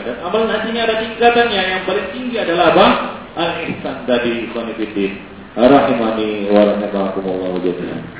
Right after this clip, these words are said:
Nah, demikian, ya. Jadi itu sekilas tentang Islam, iman dan ihsan. Tiga derajat maratibud din.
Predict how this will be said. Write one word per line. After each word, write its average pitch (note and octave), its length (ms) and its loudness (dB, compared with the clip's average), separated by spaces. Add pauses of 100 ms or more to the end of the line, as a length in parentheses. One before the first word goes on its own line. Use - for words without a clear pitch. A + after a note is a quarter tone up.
(240)
Nah, G#2+ 80 6
demikian, B2 720 2
ya. - 560 2
Jadi B2+ 140 2 (100)
itu D3+ 80 4 (100)
sekilas D#3 400 4
tentang D#3 720 2 (180)
Islam, E3 800 0
iman D#3 560 -2
dan E3 220 8 (420)
ihsan. A2 640 -2
Tiga F3 320 4
derajat C3+ 500 6 (380)
maratibud C3 720 4
din. B2 480 4